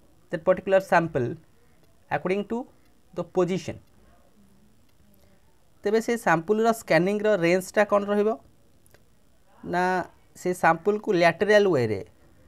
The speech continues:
ଅର୍ଥାତ୍ horizontally zero point one nanometer ଏବଂ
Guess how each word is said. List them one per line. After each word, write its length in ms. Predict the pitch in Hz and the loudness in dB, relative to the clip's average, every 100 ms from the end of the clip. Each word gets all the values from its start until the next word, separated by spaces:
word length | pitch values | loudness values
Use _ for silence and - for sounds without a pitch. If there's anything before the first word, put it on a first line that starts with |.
| 165 | -12
ଅର୍ଥାତ୍ 300 | 160 202 202 - - - _ _ - | 2 2 2 -4 -20 -20 _ _ -4
horizontally 720 | 180 202 196 202 196 170 131 202 - _ _ _ _ _ 139 | 4 6 6 2 4 2 0 -6 -14 _ _ _ _ _ -4
zero 180 | 175 196 202 | 0 2 2
point 340 | 214 220 214 185 147 143 | 0 0 0 0 0 2
one 220 | 165 190 190 | 2 2 0
nanometer 520 | 190 196 202 - 208 208 - - - _ _ _ _ _ - - - - - 170 | -2 0 -2 0 -2 -4 -18 -20 -20 _ _ _ _ _ -20 -20 -20 -20 -6 4
ଏବଂ 220 | 196 208 | 6 6